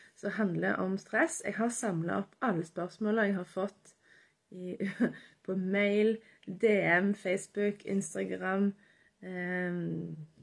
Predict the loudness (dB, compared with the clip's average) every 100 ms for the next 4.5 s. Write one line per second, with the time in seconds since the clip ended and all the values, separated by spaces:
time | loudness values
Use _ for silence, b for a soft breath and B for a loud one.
0 | -16 -14 -6 -6 -6 -14 -12 -8 -4 -4
1 | -4 -8 -4 0 -2 -4 b b b b
2 | b b b b b b b _ -6 -6
3 | -4 -6 -6 -8 -12 _ -14 -10 -6 -4
4 | 0 2 6 4 2